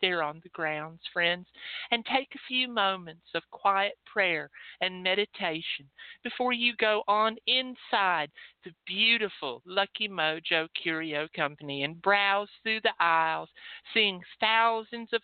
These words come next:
items from all over the world that you can purchase at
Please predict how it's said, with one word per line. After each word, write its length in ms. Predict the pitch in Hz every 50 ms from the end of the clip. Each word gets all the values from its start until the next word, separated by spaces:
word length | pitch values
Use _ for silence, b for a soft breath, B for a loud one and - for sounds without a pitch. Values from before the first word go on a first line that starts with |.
| -
items 440 | 170 170 170 165 160 170 170 170 170 B B B B B _
from 200 | - 190 165 - - _
all 440 | 180 202 208 220 226 220 214 - - - 175
over 420 | 190 214 220 226 226 226 - 226 233 208
the 120 | 233 226
world 460 | 214 190 175 160 156 151 147 147 151 - B B B B
that 200 | - 196 - -
you 100 | 214 214 196 -
can 200 | - 208 196 196
purchase 500 | - 196 196 180 165 - - - 190 - -
at 120 | 170 151